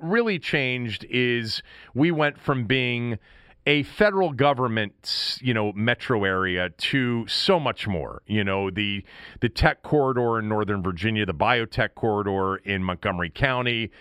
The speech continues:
Um, it just became a far different city in so many ways. And in my opinion, a much better city.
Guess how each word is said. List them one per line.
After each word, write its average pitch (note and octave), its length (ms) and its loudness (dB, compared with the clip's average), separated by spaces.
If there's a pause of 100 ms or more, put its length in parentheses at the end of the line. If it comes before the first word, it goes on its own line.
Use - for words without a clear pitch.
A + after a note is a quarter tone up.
(320)
Um, A2+ 380 2
it C#3+ 120 0
just G3 220 0
became F3 400 0
a C#3 140 0
far D3 440 0
different B2+ 580 -2
city F#2 600 -2 (360)
in B2 180 2
so D3 260 0
many B2 200 0
ways. A#2 440 0
And C#3 180 0
in D3+ 240 2
my F#3 260 4
opinion, G#2 640 0
a B2+ 80 2
much B2+ 400 -2
better G2+ 460 0
city. C#2 440 -4